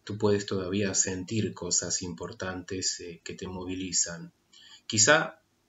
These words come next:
hasta podrías sentirte todavía enamorado o enamorada de tu ex. Lo que sucede que para que hablemos de una relación de amor, ambas partes tienen que estar enamoradas y tiene que funcionar la relación.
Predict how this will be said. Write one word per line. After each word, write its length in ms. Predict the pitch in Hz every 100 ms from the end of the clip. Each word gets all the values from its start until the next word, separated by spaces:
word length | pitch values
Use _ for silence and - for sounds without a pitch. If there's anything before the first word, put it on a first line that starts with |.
| _ _ _ _
hasta 540 | - 110 110 101 101 - _ _ -
podrías 500 | 98 98 107 104 -
sentirte 640 | 98 98 101 110 107 -
todavía 480 | 90 90 90 95 92
enamorado 840 | 87 87 87 95 110 107 104 107
o 80 | -
enamorada 760 | - 87 170 87 82 - - _ _ _ _
de 160 | - 85
tu 220 | 87 87
ex. 440 | 82 - - - _ _ _ _ _ _ _ - - -
Lo 160 | 90
que 80 | 85
sucede 480 | 82 87 - 117 120
que 120 | 104
para 300 | 95 95 90
que 340 | - 95 107 - _ _ _ _ _ -
hablemos 500 | 95 101 117 110 107
de 120 | 107
una 260 | 113 113 92
relación 540 | 92 92 92 104 104
de 80 | 101
amor, 420 | 95 95 95 - _ _
ambas 400 | 113 113 110 - -
partes 400 | 98 87 90 -
tienen 280 | 92 90
que 100 | 87
estar 240 | - 95 90
enamoradas 640 | 90 87 90 90 92 92
y 60 | 85
tiene 240 | 90 92
que 140 | - 92
funcionar 680 | - 82 90 87 90 87
la 140 | 85 85
relación. 640 | 87 90 87 - 85 82